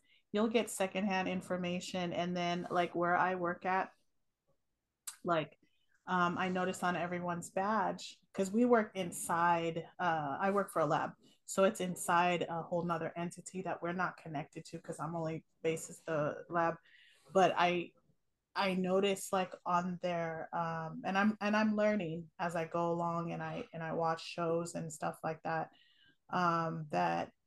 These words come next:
as you could see, like, I have it on my thing where I'm like, her, she, birthing woman, because someone was like, "Well, that's your title." <laughs> And I was like, "Okay." And then when there's, like, them and they,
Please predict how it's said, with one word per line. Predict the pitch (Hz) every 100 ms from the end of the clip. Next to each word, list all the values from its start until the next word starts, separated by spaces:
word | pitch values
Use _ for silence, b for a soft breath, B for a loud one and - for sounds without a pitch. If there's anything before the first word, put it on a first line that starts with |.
| 147
as | 165 165
you | 175
could | 170 160
see, | - 214 196
like, | - 175 170
I | 165
have | 185 190
it | 175 -
on | 170
my | 165 160 - _
thing | - 226 220 180
where | 170
I'm | 175
like, | 170 165
her, | - 180 175 170
she, | - 185 180 180 175
birthing | 170 185 226 233
woman, | 247 262 269 269 b b b _
because | - 190 196 185 185
someone | 190 190 185
was | 180
like, | 180 175
"Well, | 175 170
that's | 180 170 -
your | 165
title." | - 165 165 - - _
<laughs> | -
And | 170 208 226 233
I | 233
was | 247 214
like, | 190 175 170 - b b b _ -
"Okay." | 165 160 156 151 190 - _ _ _ _ _
And | - 180
then | 190 185
when | 180 185
there's, | 170 170
like, | 151 151 -
them | 160 175 175 196 233 240 _ _
and | 170 165 156 160
they, | 151 180 180 185 185 196